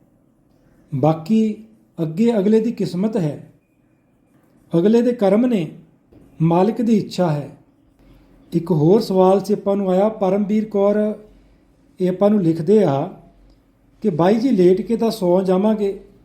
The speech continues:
ਮੈਨੂੰ ਨੀਂਦ ਬਹੁਤ ਆਉਂਦੀ ਹੈ ਪਾਠ ਕਰਦੇ ਸਮੇਂ।" ਵਾਹਿਗੁਰੂ ਜੀ, ਦੇਖੋ, ਪਾਠ ਕਰਦੇ ਸਮੇਂ ਅਸੀਂ ਸੌਣਾ ਨਹੀਂ ਹੈ। ਜਿਹਨੂੰ ਆਪਾਂ ਕਹਿੰਦੇ ਨੇ ਨਾ, ਸਾਵਧਾਨ ਹੋ ਜਾਓ, ਸਾਵਧਾਨ ਹੋ ਕੇ ਆਪਾਂ ਬਾਣੀ ਪੜ੍ਹਨੀ ਆ।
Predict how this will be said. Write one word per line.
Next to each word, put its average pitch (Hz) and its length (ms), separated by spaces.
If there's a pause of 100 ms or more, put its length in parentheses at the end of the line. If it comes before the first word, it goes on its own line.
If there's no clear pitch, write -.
(160)
ਮੈਨੂੰ 185 320
ਨੀਂਦ 175 260
ਬਹੁਤ 185 340
ਆਉਂਦੀ 180 300
ਹੈ 185 80
ਪਾਠ 165 420
ਕਰਦੇ 156 280
ਸਮੇਂ।" 156 300 (920)
ਵਾਹਿਗੁਰੂ 208 320
ਜੀ, 254 160
ਦੇਖੋ, 214 300
ਪਾਠ 180 400
ਕਰਦੇ 185 360
ਸਮੇਂ 202 440 (840)
ਅਸੀਂ 226 200
ਸੌਣਾ 165 380
ਨਹੀਂ 156 180
ਹੈ। 117 240 (1000)
ਜਿਹਨੂੰ 180 240
ਆਪਾਂ 214 140
ਕਹਿੰਦੇ 202 300
ਨੇ 226 80
ਨਾ, 269 60
ਸਾਵਧਾਨ 208 560
ਹੋ 147 140
ਜਾਓ, 135 220 (680)
ਸਾਵਧਾਨ 220 520
ਹੋ 185 140
ਕੇ 185 100
ਆਪਾਂ 226 160
ਬਾਣੀ 180 300
ਪੜ੍ਹਨੀ 139 420
ਆ। 143 60